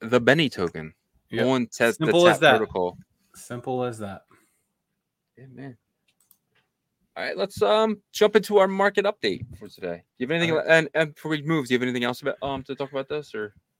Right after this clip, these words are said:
Speaker 2: Well, I mean, I just wanna say, you know, there's a lot of excitement right now going on in the space and
Speaker 1: Yeah.
Speaker 2: a lot of competition,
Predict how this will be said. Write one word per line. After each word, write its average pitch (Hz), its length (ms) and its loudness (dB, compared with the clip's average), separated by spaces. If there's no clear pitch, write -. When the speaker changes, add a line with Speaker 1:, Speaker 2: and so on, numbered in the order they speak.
Speaker 2:
Well, 247 200 8
I 196 120 10
mean, 208 240 4
I 175 80 8
just 190 180 0
wanna 170 200 4
say, 139 240 4
you 127 120 2
know, 123 140 -2
there's 127 180 -4
a 151 60 0
lot 117 260 6
of 117 100 -4
excitement 120 480 -4
right 135 200 -6
now 135 220 -2
going 135 280 -6
on 135 260 -4
in 131 100 -6
the 131 100 -8
space 135 460 -4
and 117 80 -6
Speaker 1:
Yeah. 85 60 -4
Speaker 2:
a - 20 -8
lot 117 200 2
of 120 160 -2
competition, 131 1000 -6